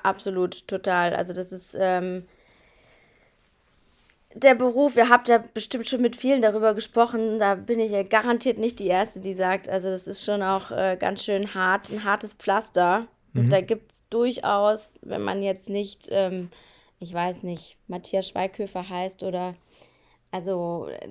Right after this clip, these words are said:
Speaker 1: da gibt's durchaus auch mal Durststrecken. Und dann, genau, dann ist es echt auch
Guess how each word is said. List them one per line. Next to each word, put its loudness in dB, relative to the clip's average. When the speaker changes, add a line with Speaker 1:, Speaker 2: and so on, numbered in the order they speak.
Speaker 1:
da 0
gibt's -8
durchaus -4
auch -6
mal -4
Durststrecken. -10
Und -8
dann, -2
genau, -2
dann -6
ist -10
es -18
echt -6
auch -6